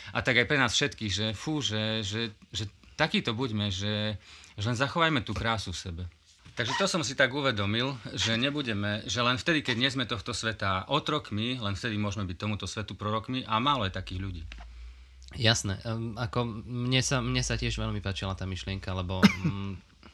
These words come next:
Speaker 1: <coughs>
Speaker 2: myslím, že tento svet potrebuje prorokov, potrebujeme presne takých ľudí, ktorí sa nerozbehnú za bohatstvom a tak. Páčilo sa mi, ako si presne aj, aj v tom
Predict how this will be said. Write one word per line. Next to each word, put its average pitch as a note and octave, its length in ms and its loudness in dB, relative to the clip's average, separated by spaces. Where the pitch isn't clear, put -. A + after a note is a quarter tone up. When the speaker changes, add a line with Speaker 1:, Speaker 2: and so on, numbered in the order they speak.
Speaker 1:
<coughs> - 540 -20
Speaker 2:
myslím, A2+ 280 -6
že G#2 120 -4
tento G2+ 220 -4
svet G2+ 260 -2
potrebuje G2 540 -2
prorokov, F2+ 560 -2
potrebujeme F#2 800 2
presne A2+ 320 2
takých F#2+ 340 0
ľudí, F2+ 200 0
ktorí F2+ 180 -2
sa F#2+ 160 -2
nerozbehnú F2+ 500 0
za E2+ 140 0
bohatstvom F#2 580 -4
a F2 80 -2
tak. G2 220 -2
Páčilo A#2+ 340 2
sa G#2 140 0
mi, G2 200 2
ako G2 220 -2
si G2+ 160 0
presne G2 460 0
aj, F#2+ 400 0
aj F#2+ 120 0
v F2+ 100 -8
tom G2 120 0